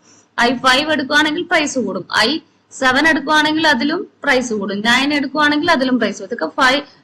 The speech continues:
എന്താ പറയാ, highly expensive ആണ് ഐ സെവനും ഐ നയനും ഐ ഫൈവും എന്നൊക്കെ പറയുന്നത്.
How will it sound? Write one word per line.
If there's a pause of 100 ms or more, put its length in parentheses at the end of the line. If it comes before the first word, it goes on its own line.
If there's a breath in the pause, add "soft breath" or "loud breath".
എന്താ
പറയാ,
highly
expensive
ആണ്
ഐ
സെവനും
ഐ
നയനും
ഐ
ഫൈവും
എന്നൊക്കെ
പറയുന്നത്.